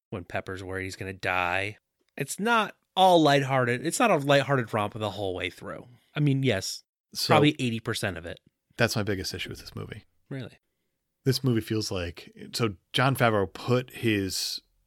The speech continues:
Speaker 2: touch on this thing, I feel like, in a lot of the comedy scenes.
Speaker 1: Yeah.
Speaker 2: But I feel like a lot of, like, the torture stuff and a lot of the action stuff
Speaker 1: Mm-hmm.
Speaker 2: and, uh,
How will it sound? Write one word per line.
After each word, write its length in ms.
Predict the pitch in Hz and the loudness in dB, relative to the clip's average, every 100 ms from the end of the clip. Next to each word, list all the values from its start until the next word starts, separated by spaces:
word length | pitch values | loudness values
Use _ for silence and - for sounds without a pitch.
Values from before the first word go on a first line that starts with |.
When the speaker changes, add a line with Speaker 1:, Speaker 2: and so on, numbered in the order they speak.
| _ | _
Speaker 2:
touch 320 | - - 127 - | 0 2 2 0
on 140 | 85 | -4
this 160 | 85 - | -8 -8
thing, 160 | 92 | -8
I 80 | 90 | -6
feel 160 | - 104 | -4 -4
like, 140 | 98 | -4
in 60 | 92 | -8
a 60 | |
lot 160 | 87 90 | -8 -8
of 60 | |
the 60 | 87 | -10
comedy 320 | - 95 107 | -8 -6 -6
scenes. 340 | 101 123 120 - _ _ - - _ _ _ | -4 -6 -6 -12 _ _ -20 -20 _ _ _
Speaker 1:
Yeah. 180 | 113 90 - _ _ _ - | -10 -10 -14 _ _ _ 0
Speaker 2:
But 200 | 113 - | 0 0
I 60 | |
feel 280 | 101 - 139 | -8 0 2
like 280 | 131 107 101 - | 2 2 -2 -6
a 60 | 101 | -8
lot 280 | 92 104 107 | -4 -2 -2
of, 100 | 98 | -4
like, 160 | 90 | -6
the 60 | - | -10
torture 380 | - 113 107 117 | -8 -4 -4 -4
stuff 480 | - 117 110 - _ _ _ _ _ _ - | -4 -2 -2 -4 _ _ _ _ _ _ -10
and 200 | 117 95 | -6 -4
a 60 | 85 | -2
lot 220 | 95 95 | -2 -2
of 60 | |
the 140 | 92 - | -4 -6
action 420 | - 101 - 143 131 | -2 -2 -2 -2 -2
stuff 460 | - 160 175 - - | 0 0 0 -4 -10
Speaker 1:
Mm-hmm. 240 | 101 117 117 _ _ _ _ _ _ | -6 -6 -6 _ _ _ _ _ _
Speaker 2:
and, 340 | - 107 98 | -4 -4 -4
uh, 80 | 104 | -8